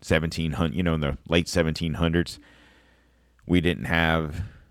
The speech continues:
the technology you had today. Obviously, everything had to travel by boat or horse or whatever. You didn't have planes and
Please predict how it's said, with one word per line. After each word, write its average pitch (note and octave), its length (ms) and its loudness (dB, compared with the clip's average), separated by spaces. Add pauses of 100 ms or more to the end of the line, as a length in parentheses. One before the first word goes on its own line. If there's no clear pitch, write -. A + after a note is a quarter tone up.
(120)
the D#2 80 -2
technology E2 640 -2
you D#2+ 100 0
had E2 180 0
today. D#2+ 440 4
Obviously, D#2 480 2
everything D#2 300 0
had C#2 160 -2
to C#2 40 -8
travel D2+ 360 0
by D2+ 220 0
boat D2+ 400 4
or D#2+ 100 2
horse D#2+ 420 -2
or D#2 60 0
whatever. C#2+ 280 0
You D#2 60 0
didn't D2+ 180 -2
have D2 220 -2
planes D2+ 500 -2
and D2+ 400 -6